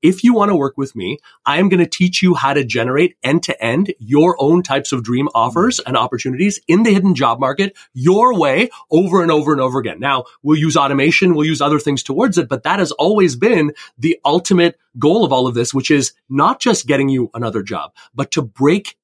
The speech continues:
you free of this prison. And if this is not what you want, if this is not what you're looking for, that's all good. That's fine. See, when you switch to a process way of thinking, it, it, it, and say, Okay, if, if,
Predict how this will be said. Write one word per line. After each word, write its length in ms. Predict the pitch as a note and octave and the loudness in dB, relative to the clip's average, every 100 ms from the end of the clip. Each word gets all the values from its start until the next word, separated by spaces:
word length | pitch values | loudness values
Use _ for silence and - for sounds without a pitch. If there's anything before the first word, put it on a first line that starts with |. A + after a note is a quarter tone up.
| - | -6
you 400 | C#3+ F#3+ G3+ - | 2 4 2 -2
free 500 | - - F#3 E3 F3 - | -14 0 2 2 0 -2
of 160 | B2+ A#2 | -4 -2
this 160 | A#2 | -6
prison. 360 | - B2 G2 C#2+ - - | -4 -6 -8 -12 -20 -6
And 140 | C#3 | -4
if 240 | C3 F3+ G#3 | 0 0 0
this 160 | A3+ | -2
is 100 | G#3+ | 2
not 220 | F3 E3+ | 2 2
what 160 | F3+ F#3 | 0 -2
you 80 | G#3+ | -2
want, 280 | A#3+ C#4+ - - | 0 -2 -4 -10
if 140 | D3 D3+ | -6 -2
this 140 | F#3 | 0
is 80 | F3+ | 2
not 220 | C#3+ D3 | 0 0
what 140 | D#3 D#3 | 0 0
you're 120 | C#3 | 0
looking 280 | G3+ G3+ F#3 | 2 2 0
for, 340 | - B2 C3 - - | 0 -2 -2 -8 -6
that's 260 | D3+ F#3 | -4 0
all 160 | F#3 G3 | 0 0
good. 300 | E3+ D4+ B2 | 0 -2 -2
That's 240 | C#3 F3+ | -4 -4
fine. 300 | - G3 G#3 - - | -6 -4 -4 -6 -14
See, 360 | - A3 G3 - _ | -4 0 0 -4 _
when 180 | D#3+ F#3+ | 0 4
you 160 | G3+ | 4
switch 460 | - - F#3 A#3+ - | 2 -2 0 0 -2
to 140 | A3 | -2
a 40 | F3 | -2
process 520 | - D#3+ F3+ E3+ - | 0 0 0 -2 0
way 160 | D3+ | 0
of 100 | C#3+ | 0
thinking, 500 | - G3 G3 G#2+ F2 - _ _ - | -2 -4 -2 -6 -8 -16 _ _ -2
it, 200 | D#3 - | -2 0
it, 260 | D#3+ D#3+ - | 0 -2 -4
it, 180 | D3+ D#3 - | -4 -4 -4
and 220 | D3 C#3+ | -4 -2
say, 240 | F#3 D#3 C#3+ | 0 2 2
Okay, 400 | G3+ D#3 G2+ - _ _ _ _ _ _ _ _ | -2 -2 -6 -8 _ _ _ _ _ _ _ _
if, 340 | F#3+ G#3 - - _ | -2 -2 -8 -20 _
if, 220 | G#3+ G#3+ | -2 -2